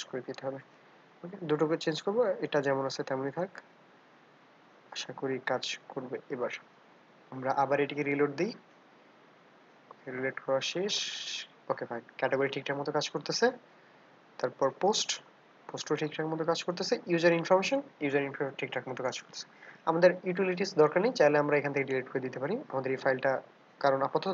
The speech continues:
দরকার নেই। যদি প্রয়োজন পড়ে, এখানে আমরা নিজেদের মতো করে ক্রিয়েট করে নিতে পারবো each link। So,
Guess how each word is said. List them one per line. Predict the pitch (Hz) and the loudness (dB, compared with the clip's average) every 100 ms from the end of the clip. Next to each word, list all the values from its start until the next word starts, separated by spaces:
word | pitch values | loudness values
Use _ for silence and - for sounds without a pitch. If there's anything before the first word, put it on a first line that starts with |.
| 147 | 2
দরকার | 135 - 123 | 2 2 -6
নেই। | 123 - - - - - - - - 139 | -8 -14 -20 -20 -20 -20 -20 -20 -12 -8
যদি | 139 - | -4 2
প্রয়োজন | 151 160 156 | 2 2 4
পড়ে, | 196 269 - - 147 | 4 2 -2 -6 -4
এখানে | 147 143 | 0 2
আমরা | 143 139 143 | 4 4 4
নিজেদের | 143 151 | 2 2
মতো | 147 143 | 2 0
করে | 135 143 | 0 0
ক্রিয়েট | 135 - | -2 0
করে | 135 | -4
নিতে | - 120 | -2 -4
পারবো | 123 - - - - - - - - - - - - - 151 | -4 -12 -18 -20 -20 -20 -20 -20 -20 -18 -14 -12 -14 -8 -6
each | 147 - - 143 135 | -4 -6 -8 -2 -4
link। | 127 - - - - - - | -4 -10 -12 -12 -20 -20 -14
So, | - | -10